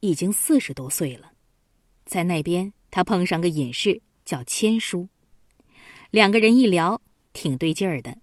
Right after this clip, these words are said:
就成了知己朋友。可是，千叔也不是挺有钱的，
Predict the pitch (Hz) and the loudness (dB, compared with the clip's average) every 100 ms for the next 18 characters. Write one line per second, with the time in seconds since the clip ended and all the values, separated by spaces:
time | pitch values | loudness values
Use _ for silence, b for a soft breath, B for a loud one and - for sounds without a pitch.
0 | _ _ - 170 - 143 165 165 190 180 | _ _ 0 0 0 -4 -4 -2 0 0
1 | 143 131 - 123 147 147 - _ _ _ | 0 -6 -8 -10 -8 -10 -14 _ _ _
2 | _ _ _ _ _ _ - 196 190 226 | _ _ _ _ _ _ -2 0 2 0
3 | 214 b b b b - - 320 320 - | 0 b b b b -4 4 4 4 2
4 | 311 302 214 151 - 196 302 269 175 185 | 4 4 4 2 0 -2 -2 -2 0 0
5 | 127 - 120 123 160 | -2 -6 -8 -8 -10